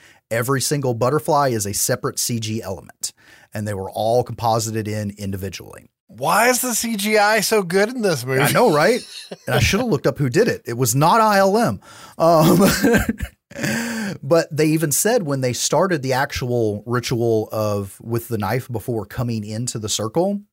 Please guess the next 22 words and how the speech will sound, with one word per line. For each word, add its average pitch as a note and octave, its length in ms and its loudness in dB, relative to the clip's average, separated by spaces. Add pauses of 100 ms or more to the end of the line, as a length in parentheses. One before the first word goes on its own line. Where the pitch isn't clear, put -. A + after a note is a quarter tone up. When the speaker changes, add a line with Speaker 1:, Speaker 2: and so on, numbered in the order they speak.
Speaker 1:
that A2 200 -8
butterflies A#2+ 560 -4
started F2 300 -8
showing D2+ 380 -12
up. - 140 -20 (560)
And B2 160 2
that B2+ 60 0
it C3+ 60 -2
was, C3 140 -2
like, A#2 300 -4
kinda B2+ 440 0
weird, F#3+ 460 2
like, C#3+ 260 2
"Hey, C#3+ 180 0
that's C3+ 240 0
the B2+ 100 -6
scene C#3+ 260 -2
we're C3 120 2
Speaker 2:
Right. C#3+ 180 6
Speaker 1:
fixing A2 240 -2
to B2 60 -8
do." F3+ 340 -4